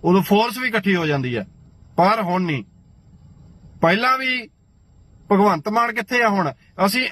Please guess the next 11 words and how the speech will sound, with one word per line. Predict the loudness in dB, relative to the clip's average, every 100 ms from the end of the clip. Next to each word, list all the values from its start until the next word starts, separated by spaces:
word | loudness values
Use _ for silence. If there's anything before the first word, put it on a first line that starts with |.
| -2
ਅਸੀਂ, | -2 -4 -8 _ _ _ 0
ਲੋਕ | 2 2 2
ਇਹ | 0 0
ਚਾਹੁੰਦੇ | 0 -2 0 0
ਆ |
ਕਿ | 0 -2
ਲੀਡਰ | 0 0 0 2 0 -2 _ _ _ _ _ -20 -20 -6 0
ਗੱਲਾਂ | 2 2 0
ਕਰਕੇ | 0 -4 -4 -2
ਨਾ | 0
ਮੁੜਨ। | 0 0 0